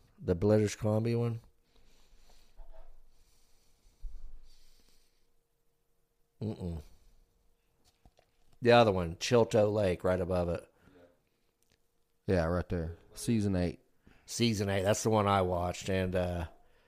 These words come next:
Speaker 1: <clears throat> this dude, bu-, listen, this dude built a boat, bro. Like, out of, like,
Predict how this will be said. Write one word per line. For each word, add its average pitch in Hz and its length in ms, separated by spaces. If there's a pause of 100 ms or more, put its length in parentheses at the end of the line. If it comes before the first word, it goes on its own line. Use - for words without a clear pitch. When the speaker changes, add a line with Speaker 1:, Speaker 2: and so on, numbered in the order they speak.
(540)
Speaker 1:
<clears throat> 110 300 (480)
this 143 220
dude, 139 340
bu-, 117 120 (100)
listen, 117 300
this 135 160
dude 135 280
built 104 200
a 80 60
boat, 87 560
bro. 73 340 (1900)
Like, 90 240
out 95 200
of, 85 120
like, 80 220